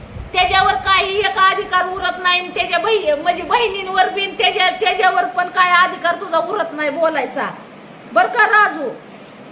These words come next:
तुझ्या बायकोला सांग घराची स्वच्छता ठेवायला. त्याला सांगून काय उपयोग, आम्हाला सांगून काय उपयोग?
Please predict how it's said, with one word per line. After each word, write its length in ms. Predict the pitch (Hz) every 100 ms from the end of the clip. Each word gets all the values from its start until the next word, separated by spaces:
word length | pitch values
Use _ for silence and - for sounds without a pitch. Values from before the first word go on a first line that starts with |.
| -
तुझ्या 200 | 330 370
बायकोला 640 | 392 392 392 392 381 370
सांग 600 | 359 403 392 302 - -
घराची 380 | 302 427 339 359
स्वच्छता 520 | - 415 403 349 339
ठेवायला. 560 | 349 415 370 339 311 269 196 - - - - - - - - - -
त्याला 240 | 392 480
सांगून 400 | 480 466 466 453
काय 180 | 466 427
उपयोग, 380 | 440 - 370 370
आम्हाला 400 | 370 403 403 415
सांगून 360 | - 403 370 359
काय 220 | 370 349
उपयोग? 400 | - 349 311